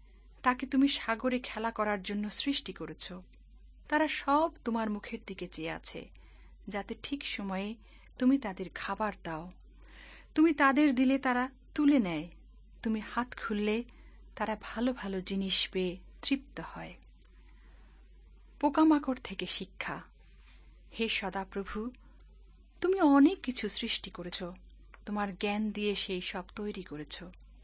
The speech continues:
গীতসংহিতা একশো চারের অধ্যায় চব্বিশ পদ।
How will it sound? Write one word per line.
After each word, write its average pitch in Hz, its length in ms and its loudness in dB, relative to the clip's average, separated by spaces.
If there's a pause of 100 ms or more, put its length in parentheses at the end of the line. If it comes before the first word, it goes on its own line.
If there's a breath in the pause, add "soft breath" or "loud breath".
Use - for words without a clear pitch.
(180)
গীতসংহিতা 285 680 8 (200)
একশো 214 300 -2
চারের 233 440 -2
অধ্যায় 196 460 -4 (120)
চব্বিশ - 520 -6
পদ। 139 200 -10